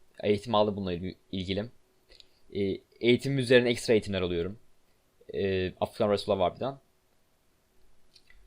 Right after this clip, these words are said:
E, evet. Bu şekilde bir olay olacak. E, kendimizi geliştirmeye çalışacağız. Ekstradan, e, videoları o şey-, şekilde bir şekilde getirmeye çalışacağız. Videolar yetişmiyor diyorsunuz.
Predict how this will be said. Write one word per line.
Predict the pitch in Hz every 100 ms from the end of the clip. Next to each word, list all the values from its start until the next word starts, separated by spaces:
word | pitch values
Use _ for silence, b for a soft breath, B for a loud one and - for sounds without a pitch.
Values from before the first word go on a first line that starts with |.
| b b b b b b b -
E, | 127 127 123 120 123 123 120 _ _ _ _ _ _ _ _ _ _ _ _ _ _ _ _ - _ _ _ _ 139
evet. | 110 - - - - - -
Bu | 135
şekilde | 135 123 110 151 139
bir |
olay | 139 131 135
olacak. | 113 107 143 156 - B B -
E, | 120 113
kendimizi | 120 120 113
geliştirmeye | 120 123 135 127
çalışacağız. | - - 107 - 113 120 - - _ _ b b b -
Ekstradan, | 127 - 127 120 120 - -
e, | - 110
videoları | 110 120 117
o |
şey-, | 113 120 107
şekilde | - 110 113 107
bir |
şekilde | - 113 104 - _ _ -
getirmeye | 120 127 120
çalışacağız. | 120 107 - 113 - B B B 123
Videolar | 139 139
yetişmiyor | 127 127 147 123
diyorsunuz. | 107 98 101 98 -